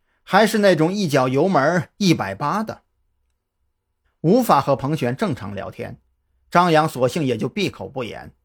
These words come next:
自顾自地在这间暗室里转悠起来。正如彭璇之前所说那样，房间里除了一个看起来就不便宜的保险柜之外，也就只剩下一张床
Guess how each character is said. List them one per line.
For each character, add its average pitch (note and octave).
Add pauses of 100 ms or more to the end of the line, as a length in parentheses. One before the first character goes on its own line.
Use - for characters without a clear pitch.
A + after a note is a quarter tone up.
(360)
自 F#3+
顾 E3+
自 F#3
地 D3+
在 C#3
这 C#3+
间 C3+
暗 F#3
室 F3+
里 G#2 (100)
转 F#3+
悠 G2
起 -
来。 - (920)
正 F#3+
如 F#3
彭 D#3+
璇 D#3+
之 F#3+
前 E3
所 A2+
说 F3+
那 C3+
样， - (480)
房 F3
间 A#3+
里 A2+ (420)
除 A3+
了 B3+
一 F3
个 G3
看 B3
起 B2+
来 A#2 (120)
就 F3+
不 F3
便 B2
宜 D3+
的 B2+
保 A#2
险 G#2+
柜 F#3+
之 -
外， B2+ (520)
也 F#3+
就 A#3+
只 B2+
剩 G#3+
下 E3
一 E3
张 F#3
床 A#2+